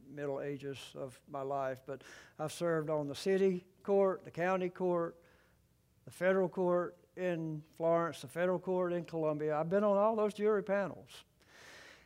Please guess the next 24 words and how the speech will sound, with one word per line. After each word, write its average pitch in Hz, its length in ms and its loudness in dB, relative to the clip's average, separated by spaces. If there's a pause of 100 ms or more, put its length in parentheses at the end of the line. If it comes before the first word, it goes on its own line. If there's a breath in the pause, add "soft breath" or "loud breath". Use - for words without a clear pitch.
And 175 100 -2
what 226 140 10
I've 226 160 12
learned 220 420 6
in 185 180 2
the 170 140 2
system, 165 680 0
the 147 120 -2
judicial 160 520 2
system 165 480 -2
of 156 140 0
our 156 140 4
country, 151 500 -2
is 143 240 -2
that 151 160 2
a 147 100 -2
jury 175 600 2
determines 160 760 -2
whether 165 240 -2
somebody 156 540 0
is 143 200 -6
guilty 139 540 -4
or 131 140 -10
not. 117 260 -12